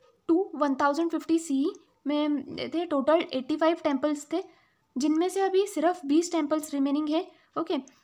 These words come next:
ये टेम्पल्स mainly हिंदू and जैन रिलीजन को डेडिकेट किए थे। इनमें से फेमस टेम्पल जो है कंदरिया महादेव का टेम्पल है, जो कि एक शिव टेम्पल है, नागर स्टाइल के लिए जाना जाता है। and यहाँ पर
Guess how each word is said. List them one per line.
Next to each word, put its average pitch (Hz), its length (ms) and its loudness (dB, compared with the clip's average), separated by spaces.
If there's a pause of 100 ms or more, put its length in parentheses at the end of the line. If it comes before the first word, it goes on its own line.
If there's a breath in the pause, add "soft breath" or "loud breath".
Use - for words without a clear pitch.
(140 soft breath)
ये 320 160 2
टेम्पल्स 311 580 0
mainly 277 380 2 (140)
हिंदू 277 500 0 (260)
and 320 160 2
जैन 285 260 0
रिलीजन 294 360 0
को 294 100 -2
डेडिकेट 262 460 -2
किए 277 300 -6
थे। 330 80 -2 (300 loud breath)
इनमें 311 220 0
से 392 140 -4
फेमस 320 380 0
टेम्पल 320 260 0
जो 320 120 2
है 330 140 2
कंदरिया 285 440 0
महादेव 269 440 0
का 302 80 2
टेम्पल 285 300 0
है, 302 100 0
जो 262 120 0
कि 240 160 -6
एक 233 80 -10
शिव 285 180 -8
टेम्पल 311 360 0
है, 349 100 2 (440 loud breath)
नागर 262 340 2
स्टाइल 370 340 2
के 359 120 0
लिए 359 200 4
जाना 285 260 2
जाता 330 240 2
है। 349 220 0 (200 loud breath)
and 381 180 2
यहाँ 269 260 0
पर 370 200 0